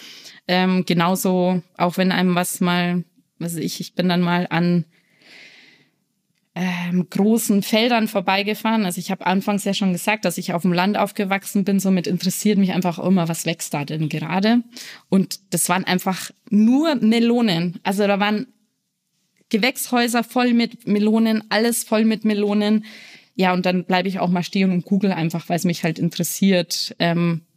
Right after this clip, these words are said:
was, was ist denn da, also wieso, oder wieso ist die Stadt so verlassen? Also sucht man sich halt Informationen dazu.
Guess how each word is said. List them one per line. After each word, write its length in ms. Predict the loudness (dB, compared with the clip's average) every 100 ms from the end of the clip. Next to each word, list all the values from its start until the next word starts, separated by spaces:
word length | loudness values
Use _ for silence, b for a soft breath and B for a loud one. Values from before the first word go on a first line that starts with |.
| _ _ _ _ _ _ _ _ _ _ _ _ _
was, 340 | -10 -6 -6 -10 -18 _
was 140 | -8 -6
ist 220 | -6 -2
denn 100 | -2
da, 200 | 0 0 0
also 220 | 0 0 2
wieso, 720 | 2 4 4 4 4 2 -2 -8 -12 _
oder 240 | -2 2
wieso 220 | 2 4 2
ist 160 | 2
die 80 | 0
Stadt 240 | 2 -2
so 100 | -2
verlassen? 640 | 0 2 2 0 -2 -2 -2
Also 500 | -2 0 0 0 -4 -10 -12 -10 -8 -6
sucht 280 | -2 -2 0
man 60 |
sich 240 | -2 -2 -2
halt 260 | -2 -4 B B B B B _
Informationen 640 | 0 2 2 2 2 4 4
dazu. 420 | 0 0 2